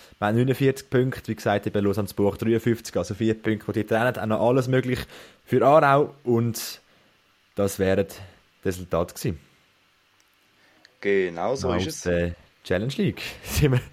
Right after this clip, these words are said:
Speaker 2: Aber ich habe jetzt
Speaker 1: sehr
Speaker 2: ganz
Speaker 1: schnell durch die Challenge, durch die Challenge League durch. Ich hoffe, wir haben beim nächsten, bei der nächsten Sendung noch ein bisschen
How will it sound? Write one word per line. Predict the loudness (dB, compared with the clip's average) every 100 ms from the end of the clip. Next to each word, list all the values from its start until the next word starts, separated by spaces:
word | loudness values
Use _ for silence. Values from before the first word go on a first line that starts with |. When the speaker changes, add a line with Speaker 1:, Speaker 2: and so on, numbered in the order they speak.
| -6
Speaker 2:
Aber | -2
ich |
habe | 2
jetzt | 4
Speaker 1:
sehr | 6
Speaker 2:
ganz | 6
Speaker 1:
schnell | 6 6
durch | 4
die | 2
Challenge, | 2 2 -4
durch | -6 -4
die |
Challenge | 0 0 0
League | -2 0
durch. | 2 4 4
Ich | 4
hoffe, | 2 2
wir | 0
haben | 0
beim | 0
nächsten, | 2 2 0 -4
bei | -2
der | 0
nächsten | 0 0 0
Sendung | 2 0 0
noch | 2 2
ein | 2
bisschen | 2 0